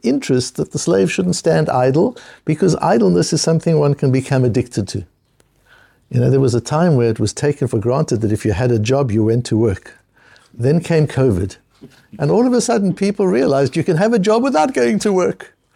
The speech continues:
And now it's very difficult. It's years later, and the employers are still finding it very difficult to persuade employees to come back to work.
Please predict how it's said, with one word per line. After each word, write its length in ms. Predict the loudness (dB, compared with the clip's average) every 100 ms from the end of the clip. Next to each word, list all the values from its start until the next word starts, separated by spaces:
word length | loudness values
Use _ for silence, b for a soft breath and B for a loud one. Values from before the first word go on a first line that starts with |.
| B -20 B
And 160 | -2 0
now 180 | 2 0
it's 140 | 0
very 400 | 0 2 4 2
difficult. 540 | 2 0 0 -2 -2
It's 180 | -2 -2
years 260 | -2 0 0
later, 380 | 0 0 0 -2
and 260 | 0 0
the 80 | 0
employers 540 | 0 0 2 2 2
are 80 | 0
still 240 | 0 -2 -2
finding 400 | 0 0 2 2
it 100 | 2
very 300 | 2 2 2
difficult 560 | 0 -2 -2 -2 -4 B B -8
to 100 | -4
persuade 480 | -2 0 0 2 0
employees 420 | 0 0 0 -2
to 100 | -4
come 180 | -4 -2
back 220 | -2 -2
to 120 | -2 0
work. 380 | 2 0 -6